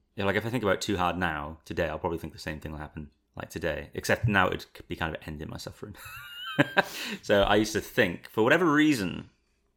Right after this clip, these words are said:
something happened from when I got told that story and, and saw the visuals. I think it was, like, looking at the book and the dark light in the room made me think that whenever I flushed the toilet,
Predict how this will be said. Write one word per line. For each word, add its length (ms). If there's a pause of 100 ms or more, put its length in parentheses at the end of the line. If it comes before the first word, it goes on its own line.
(120)
something 360
happened 320
from 80
when 80
I 40
got 140
told 280
that 160
story 420
and, 240
and 280
saw 280
the 100
visuals. 460
I 40
think 140
it 40
was, 140
like, 180
looking 220
at 60
the 60 (120)
book 180 (400)
and 100
the 40
dark 240
light 160
in 80
the 80
room 280 (260)
made 260
me 60
think 280
that 80
whenever 200
I 40
flushed 220
the 40
toilet, 380